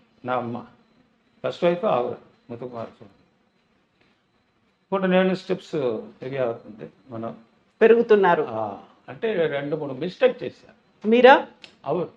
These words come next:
Speaker 1: వాళ్ళు నా-, నాకు మిస్-, వాళ్ళు చేస్తారు మిస్టేక్. ఎందుకంటే ఆ భార్య, వైఫ్, ఆ, ఇప్పుడు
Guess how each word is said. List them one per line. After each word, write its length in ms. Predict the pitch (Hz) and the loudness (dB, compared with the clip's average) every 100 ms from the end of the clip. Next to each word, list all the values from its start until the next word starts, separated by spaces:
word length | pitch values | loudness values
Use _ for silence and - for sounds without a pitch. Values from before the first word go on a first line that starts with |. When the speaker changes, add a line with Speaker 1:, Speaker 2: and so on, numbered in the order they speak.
| - | -14
Speaker 1:
వాళ్ళు 180 | 120 117 120 | -14 -8 -6
నా-, 240 | 120 120 _ 120 | -6 -8 _ -10
నాకు 180 | 113 131 139 | -10 -10 -14
మిస్-, 200 | 131 - - 120 | -16 -16 -12 -4
వాళ్ళు 160 | 143 151 | -4 -4
చేస్తారు 320 | 175 185 151 110 110 | -8 -8 -10 -10 -20
మిస్టేక్. 340 | - - - _ _ _ _ _ _ - 160 | -20 -20 -20 _ _ _ _ _ _ -4 -2
ఎందుకంటే 440 | 220 214 190 196 202 165 165 156 | 2 0 0 -2 -2 -4 -4 -4
ఆ 20 | 135 | 0
భార్య, 260 | 143 139 131 120 117 113 110 117 | 2 2 0 -2 -2 -6 -10 -8
వైఫ్, 260 | 117 107 - _ _ _ _ _ _ _ _ _ _ _ _ 123 | -8 -8 -18 _ _ _ _ _ _ _ _ _ _ _ _ -8
ఆ, 20 | 113 107 101 95 - _ - 123 | -6 -6 -10 -18 -20 _ -20 -16
ఇప్పుడు 280 | - 196 | -2 4